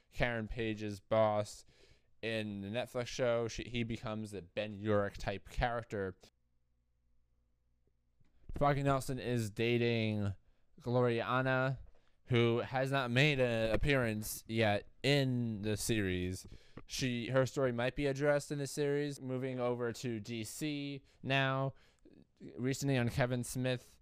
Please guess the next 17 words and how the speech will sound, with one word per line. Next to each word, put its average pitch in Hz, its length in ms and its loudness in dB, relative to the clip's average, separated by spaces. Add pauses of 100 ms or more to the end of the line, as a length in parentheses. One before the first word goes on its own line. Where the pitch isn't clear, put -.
(160)
and 110 240 0
Mark 110 400 2
Bernardin's 120 840 0 (100)
podcast, 131 600 2
Fat 101 220 -2
Man 104 260 -2
on 98 280 -2
Batman, 120 640 -4 (960)
Kevin 120 240 2
Smith 120 400 0
asked 113 400 0
the 113 100 0
writers 139 440 4
of 107 360 2
Infinity 98 440 -4
War, 98 260 -2
Stephen 120 640 0